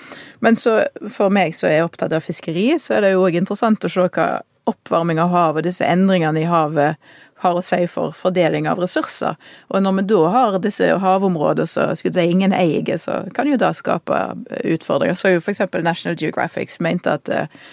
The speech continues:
endringer i vandringsmønster, og da at vi ikke vet hvem som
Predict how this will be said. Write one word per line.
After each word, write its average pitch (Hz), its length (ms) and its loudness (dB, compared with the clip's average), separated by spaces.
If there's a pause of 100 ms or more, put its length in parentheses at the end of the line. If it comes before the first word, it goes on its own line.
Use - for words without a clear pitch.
(440)
endringer 170 880 2
i 170 120 2
vandringsmønster, 170 1200 0
og 170 140 0
da 165 140 2
at 151 120 -4
vi 170 140 -2
ikke - 280 -4
vet 156 300 -4
hvem 165 180 -6
som 160 380 -2